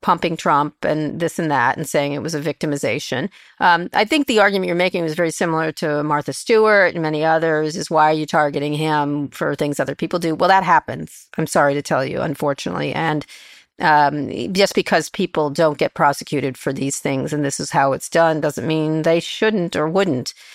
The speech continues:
Um, and, but they were making a case that this is gonna hurt New York. I'm not so sure. I think this is just what happens. Like, these, some people get prosecuted for things and others that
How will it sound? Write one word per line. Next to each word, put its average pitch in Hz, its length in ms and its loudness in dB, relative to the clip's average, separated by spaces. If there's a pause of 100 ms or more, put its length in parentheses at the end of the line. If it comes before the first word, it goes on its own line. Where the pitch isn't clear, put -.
(280)
Um, 175 440 4
and, 214 200 2
but 269 80 2
they 320 100 4
were 302 120 4
making 220 280 4
a 190 80 0
case 156 360 -2
that 151 200 -2
this 165 180 -2
is - 80 -8
gonna 156 260 -2
hurt 143 360 -2
New 156 80 -4
York. 147 340 0
I'm 233 240 2
not 185 260 2
so 143 200 -4
sure. 165 1300 0
I 185 80 2
think 185 220 -4
this - 180 -4
is 175 160 -6
just - 320 -4
what 165 120 2
happens. - 600 -2
Like, 147 200 -2
these, 156 220 -2 (260)
some 190 200 2
people 185 240 0
get 165 140 0
prosecuted 160 420 0
for 170 140 -4
things 165 320 -2
and 156 100 -2
others 156 640 -2
that 202 200 -2